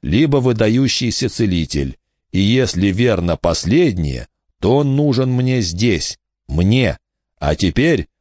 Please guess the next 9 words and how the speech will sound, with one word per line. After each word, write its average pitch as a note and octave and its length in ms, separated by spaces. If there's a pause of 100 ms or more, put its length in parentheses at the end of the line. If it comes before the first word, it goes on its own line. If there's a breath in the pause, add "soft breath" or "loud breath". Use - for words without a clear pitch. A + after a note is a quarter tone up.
(120)
время C3+ 460
моего B2 360
массажа». A#2 800 (640)
Найлз A#2 500
помог G2+ 420
Крипсину E2+ 560
встать F#2 340
с - 80
кресла. D2 560